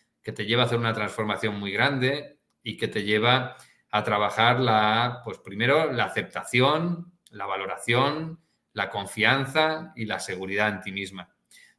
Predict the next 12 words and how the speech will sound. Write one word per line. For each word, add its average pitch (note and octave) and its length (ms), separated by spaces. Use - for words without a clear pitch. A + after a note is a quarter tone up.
Todo A#2+ 260
eso, D3 580
pues, G2+ 140
guiándote A2+ 560
de G2 100
la F#2+ 120
mano G#2+ 260
en A#2+ 80
un G#2 100
proceso G#2 360
de A2 100
transformación A2 880